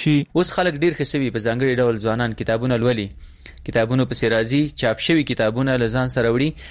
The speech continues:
Speaker 2: د دې یو غټ رول د سوشل میډیا هم دی چې په سوشل میډیا کې کتابونو ته ډېر زیات کمپاین کیږي. دوی بیا راځي، فزیکي کتابونه اخلي، له ځان سره وړي کورونو ته او لولي. البته ځینې خلک دا باور هم لري چې دغه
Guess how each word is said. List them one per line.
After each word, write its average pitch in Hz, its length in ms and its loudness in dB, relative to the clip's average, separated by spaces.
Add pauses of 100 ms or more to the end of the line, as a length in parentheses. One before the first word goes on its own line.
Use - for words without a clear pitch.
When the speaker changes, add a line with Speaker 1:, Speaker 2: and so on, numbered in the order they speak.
(200)
Speaker 2:
د 139 140 0
دې 185 120 6 (220)
یو 131 80 4 (100)
غټ 170 280 -2
رول 156 200 0
د 120 140 0
سوشل 120 360 -4
میډیا 123 340 0
هم 120 200 0
دی 95 100 -2 (160)
چې - 140 -10
په - 100 -10
سوشل 117 300 -4
میډیا 135 280 2
کې 139 140 -6
کتابونو 123 360 0
ته 120 120 -2
ډېر 127 220 0
زیات 127 260 -2
کمپاین 101 440 -2
کیږي. 98 220 0 (280)
دوی 139 160 4
بیا 151 80 2
راځي، 147 260 0 (100)
فزیکي 139 420 0
کتابونه 156 440 2
اخلي، 160 260 -2
له 123 120 -2
ځان 143 180 0
سره 123 160 0
وړي 135 120 -2 (100)
کورونو 131 280 0
ته 127 160 0
او 104 140 2
لولي. 104 240 0 (400)
البته 185 340 2 (240)
ځینې 160 380 0
خلک 190 260 0
دا 185 60 4 (100)
باور 175 300 2
هم 180 180 0
لري 143 160 0
چې 135 720 -2
دغه 127 140 2